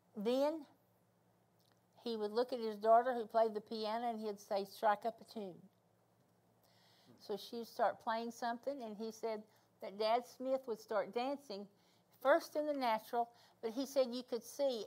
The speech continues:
everybody could see the change when the anointing came on him. And, and it always was astonishing because it's so visible and you could see it so strongly.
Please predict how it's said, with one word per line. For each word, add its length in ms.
everybody 720
could 160
see 420
the 80
change 560
when 160
the 160
anointing 600
came 320
on 200
him. 480
And, 260
and 180
it 160
always 420
was 160
astonishing 760
because 340
it's 180
so 240
visible 500
and 160
you 60
could 200
see 320
it 120
so 200
strongly. 680